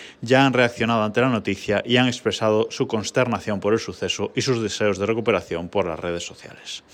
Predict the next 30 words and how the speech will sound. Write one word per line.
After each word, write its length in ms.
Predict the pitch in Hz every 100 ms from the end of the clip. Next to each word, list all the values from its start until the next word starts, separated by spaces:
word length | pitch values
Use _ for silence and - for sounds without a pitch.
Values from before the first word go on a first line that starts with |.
| - - - - -
Según 340 | - 135 131 156
ha 40 |
informado 380 | 165 160 131 107
el 60 |
Servicio 480 | 98 107 113 127 131
Coordinado 500 | 123 113 113 113 107
de 60 | 101
Emergencias 580 | 98 - 120 107 92 -
ciento 240 | 127 110
doce 240 | 101 95
de 60 | 92
Andalucía, 600 | 98 131 113 113 104 110 - - - -
el 120 | 127
siniestro 600 | - 127 143 139 143 147
se 140 | -
ha 40 | 127
producido 640 | 131 113 - 117 117 127
a 80 | 113
las 240 | 98 98 -
ocho 240 | 143 143
cero 160 | 117 117
seis 260 | 117 110
horas, 400 | - - - - -
cuando 260 | - 98 98
varios 320 | 127 123 -
conductores 720 | - 143 110 - 104 101 -
han 160 | 123 120
avisado 400 | 104 - 110 104
del 80 |
suceso. 460 | 92 - - - -